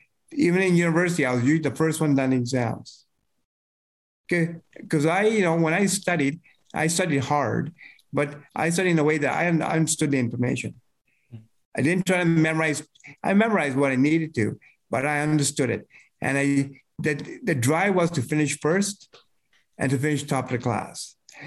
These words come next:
So my, here's, here's, here's an example of my competitiveness. First year U B C,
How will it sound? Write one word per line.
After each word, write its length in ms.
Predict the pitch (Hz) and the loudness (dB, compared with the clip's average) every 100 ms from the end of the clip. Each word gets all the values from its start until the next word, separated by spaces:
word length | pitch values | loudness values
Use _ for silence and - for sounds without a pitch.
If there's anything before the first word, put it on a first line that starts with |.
| 147 - | -18 -4
So 160 | 180 | 2
my, 260 | 165 156 156 156 - _ _ _ _ - | 2 0 -4 -12 -20 _ _ _ _ -2
here's, 280 | 180 196 - | 0 2 2
here's, 240 | 165 165 170 147 165 - | 2 2 2 2 0 0
here's 420 | 170 180 170 - _ _ _ - | 2 2 -2 -6 _ _ _ -6
an 60 | 139 | -2
example 340 | 123 143 139 | 0 0 0
of 60 | 135 | -2
my 100 | 123 | -2
competitiveness. 800 | 131 120 131 127 107 107 101 - _ _ _ _ _ _ _ - | -2 -2 0 0 0 -2 -4 -10 _ _ _ _ _ _ _ -12
First 460 | - 202 208 175 | 0 2 2 2
year 160 | 175 170 | 0 2
U 160 | 156 139 | 2 2
B 140 | 139 | 0
C, 440 | 135 135 131 117 | 0 0 0 -2